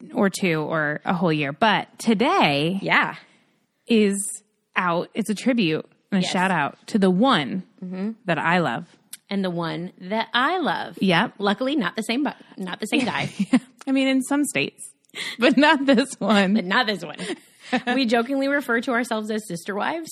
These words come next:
Speaker 2: but
Speaker 1: Yeah.
Speaker 2: no, not, not in that way.
Speaker 1: Right. Only in terms of helping raise our children and provide meals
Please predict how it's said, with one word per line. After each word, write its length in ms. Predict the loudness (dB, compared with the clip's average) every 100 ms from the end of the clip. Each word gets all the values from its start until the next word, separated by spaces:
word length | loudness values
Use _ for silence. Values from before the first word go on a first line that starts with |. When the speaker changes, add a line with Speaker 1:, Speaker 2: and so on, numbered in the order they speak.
| -4
Speaker 2:
but 240 | -2 0
Speaker 1:
Yeah. 160 | 0 0
Speaker 2:
no, 300 | 0 -6 -8
not, 420 | -4 -4 -4 -6
not 360 | -6 0 2 2
in 80 | 0
that 160 | -2
way. 260 | -4 -8 -4
Speaker 1:
Right. 240 | 0 0 4
Only 400 | 4 6 4 4
in 160 | 2 2
terms 280 | 2 2
of 120 | 2 0
helping 560 | 0 0 0 0 0
raise 220 | 0 0 0
our 100 | 0
children 400 | 0 0 0 0
and 160 | -2
provide 320 | 0 0 0
meals 320 | -2 -2 -4